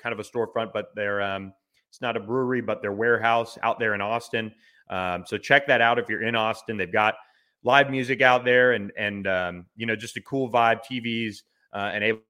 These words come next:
kind of enjoy the nice spring days that are to come here soon. Uh, Texas born and brewed, uh, really, really good stuff. I think they're,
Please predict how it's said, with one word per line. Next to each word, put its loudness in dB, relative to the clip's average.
kind 0
of -4
enjoy -2
the -4
nice 0
spring -8
days 4
that -2
are -2
to -4
come -4
here -2
soon. -6
Uh, 2
Texas 0
born 0
and -4
brewed, -2
uh, 2
really, 0
really 0
good -4
stuff. 0
I -2
think -6
they're, 2